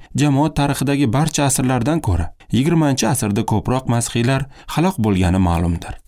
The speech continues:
Injilda berilgan umumiy ko'rsatmalardan tashqari, ta'qib qilingan har qanday vaziyatda masihiylarga xatti harakatning muayyan namunalarini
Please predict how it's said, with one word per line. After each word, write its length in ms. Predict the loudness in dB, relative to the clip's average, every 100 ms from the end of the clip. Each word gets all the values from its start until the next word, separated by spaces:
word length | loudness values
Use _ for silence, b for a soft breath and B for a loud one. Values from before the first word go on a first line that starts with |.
| -20 -4
Injilda 420 | 0 2 2 2 2
berilgan 500 | 2 2 0 0 -2 B B B
umumiy 360 | 0 2 2 0
ko'rsatmalardan 840 | -2 -2 -2 0 0 0 0 0
tashqari, 460 | -2 -2 -2 -2 -2 B B
ta'qib 320 | -4 -2 -2 -2
qilingan 380 | 0 2 2 0
har 220 | -2 -2
qanday 320 | 0 0 0
vaziyatda 520 | 0 0 -2 -2 -2 -2 -4 B -2
masihiylarga 680 | -2 -2 0 0 0 0 -2 -4 B
xatti 300 | B -6 -4
harakatning 680 | -4 -2 -2 -2 -2 0 -2 B B -2
muayyan 420 | 0 2 2 2
namunalarini 760 | 2 2 2 2 2 2 0